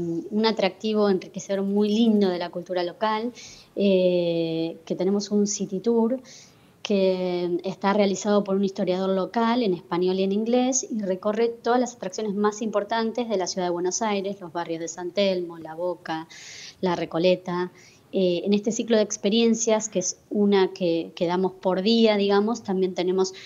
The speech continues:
un día donde, eh, se amanece con una actividad de yoga para comenzar el día en armonía,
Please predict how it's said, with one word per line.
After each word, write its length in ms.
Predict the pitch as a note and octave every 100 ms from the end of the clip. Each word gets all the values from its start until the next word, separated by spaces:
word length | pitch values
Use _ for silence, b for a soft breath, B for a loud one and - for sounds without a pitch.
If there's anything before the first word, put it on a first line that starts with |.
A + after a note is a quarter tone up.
| B B G3
un 160 | F#3
día 460 | F#3+ G3+ F#3+ G3 F#3
donde, 720 | F#3 F#3+ G3 F#3 F#3+ F#3 F3+
eh, 580 | F#3+ E3+ E3 E3 D#3+ D#3+
se 160 | - F#3+
amanece 400 | F3+ F#3 F#3+ G3+
con 160 | F3+
una 140 | F3+ F3
actividad 440 | - F3 F3 F3
de 80 | F3
yoga 460 | F3+ A3+ G#3 G3+ G3
para 160 | E3+
comenzar 400 | E3 E3+ D#3+ F3
el 100 | E3+
día 140 | E3+ E3
en 60 |
armonía, 680 | D#3+ E3+ G3+ A#3+ A3+ A3+